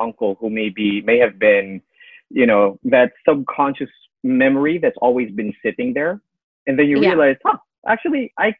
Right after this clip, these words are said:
Speaker 1: can do it." And, uh, sa isang banda, listening to how you, um, how you said it happened, parang naisip ko, parang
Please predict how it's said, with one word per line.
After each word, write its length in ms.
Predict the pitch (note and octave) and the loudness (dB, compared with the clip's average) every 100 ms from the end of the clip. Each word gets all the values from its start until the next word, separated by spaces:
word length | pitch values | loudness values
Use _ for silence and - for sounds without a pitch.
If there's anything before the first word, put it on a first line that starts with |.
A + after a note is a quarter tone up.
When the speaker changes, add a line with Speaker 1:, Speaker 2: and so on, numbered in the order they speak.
| - | -8
Speaker 1:
can 240 | A3+ B3+ | -4 -2
do 180 | G3+ A#2 | 0 0
it." 100 | A2+ - | -2 -2
And, 280 | F3 G3+ E3 _ _ _ _ _ _ | -6 -4 -6 _ _ _ _ _ _
uh, 300 | D3 D#3+ D#3 | 0 0 -2
sa 60 | D#3 | -4
isang 280 | E3 G#3+ G#3+ | -6 -4 -4
banda, 540 | G3 E3+ C3+ A#2 A#2 C3 | -4 0 2 2 0 -2
listening 380 | D3 E3 D#3+ C#3+ | -4 -4 -8 -4
to 340 | C#3+ C3 A#2 - | -4 -2 -4 -6
how 240 | C#3 C#3+ | 0 0
you, 520 | C#3+ B2+ B2 A#2 G#2 - _ | 2 0 -2 -4 -8 -12 _
um, 680 | A#2+ A#2 A2 G#2+ G2+ G2+ G2+ _ _ _ _ _ _ _ | 0 2 2 0 -4 -8 -16 _ _ _ _ _ _ _
how 120 | C#3+ | 0
you 160 | C#3 A#2 | 0 0
said 160 | D3 C3 | -2 -2
it 80 | G#2+ | -2
happened, 520 | B2 B2 - - - _ _ _ _ _ _ _ _ _ _ _ _ _ | -4 -4 -8 -18 -20 _ _ _ _ _ _ _ _ _ _ _ _ _
parang 260 | D#3+ E3+ F3 | 0 0 -2
naisip 360 | D#3+ D3+ D3+ D3 | -6 -8 -8 -12
ko, 160 | - C#3 | -6 -6
parang 460 | C3 C#3 C3+ C3 | -4 -4 -4 -6